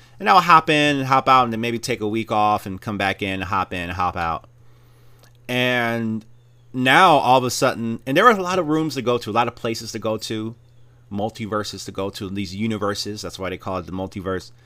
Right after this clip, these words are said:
These places that you could go to, to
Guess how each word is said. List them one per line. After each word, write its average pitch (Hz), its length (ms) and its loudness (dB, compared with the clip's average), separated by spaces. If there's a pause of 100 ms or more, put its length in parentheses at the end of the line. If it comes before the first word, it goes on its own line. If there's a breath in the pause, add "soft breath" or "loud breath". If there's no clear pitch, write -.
(300 soft breath)
These 139 140 -2
places 147 300 -4
that 131 120 -2
you 139 120 -4
could 127 180 -6
go 127 220 4
to, 90 440 -4 (1120)
to 127 460 0